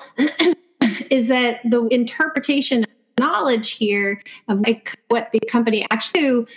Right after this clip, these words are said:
could go beyond just what they subjectively knew to some sort of objective idea. So the idea would be if lawyers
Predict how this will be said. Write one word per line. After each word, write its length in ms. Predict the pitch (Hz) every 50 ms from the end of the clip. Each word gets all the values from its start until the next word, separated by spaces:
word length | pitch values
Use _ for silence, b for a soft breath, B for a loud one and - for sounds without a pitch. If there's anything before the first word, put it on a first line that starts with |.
| B B _
could 260 | - - 294 254 220
go 280 | 202 262 277 277 277 269
beyond 600 | 220 247 247 - _ 233 233 254 277 - 277 262
just 220 | 254 247 233 -
what 160 | 233 208 - -
they 140 | 208 226
subjectively 760 | 220 - 240 226 226 - 403 415 415 - 294 262 233 226 220 220
knew 560 | 214 214 208 208 208 202 208 202 202 202 202 208
to 120 | - 240 - - _ _ _ _ _ _ -
some 100 | 240 233
sort 220 | 240 240 220 202
of 80 | - -
objective 640 | 214 196 185 - 226 226 226 - - 196 190 185 -
idea. 460 | - 180 180 180 175 175 147 143 156
So 160 | - 233 220
the 140 | 220 247 254
idea 320 | 262 262 233 277 285 294
would 160 | 285 254 220
be 240 | 214 233 226 220 214 - _ _ _
if 140 | 226 226 -
lawyers 840 | 233 240 277 302 349 370 359 320 262 233 220 220 220 202 214 -